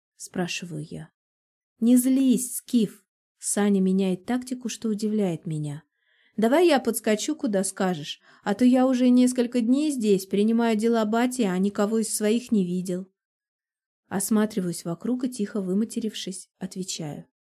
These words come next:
"Ну, приезжай. У нас сегодня праздник, день рождения у племянника в доме отца". "У тебя племянник есть?" спрашивает Борзый, и я слышу, как его голос садится. "Есть", уверенно заявляю я.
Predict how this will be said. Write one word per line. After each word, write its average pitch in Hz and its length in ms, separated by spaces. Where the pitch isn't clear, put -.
"Ну, 202 300
приезжай. 208 640
У 185 80
нас 196 280
сегодня 233 360
праздник, 208 600
день 175 240
рождения 233 460
у 214 60
племянника 202 880
в 175 80
доме 185 360
отца". 160 420
"У 185 100
тебя 202 260
племянник 196 640
есть?" 302 480
спрашивает 185 680
Борзый, 247 440
и 247 140
я 180 120
слышу, 190 440
как 190 220
его 170 220
голос 175 300
садится. 170 720
"Есть", 220 600
уверенно 185 500
заявляю 170 500
я. 165 240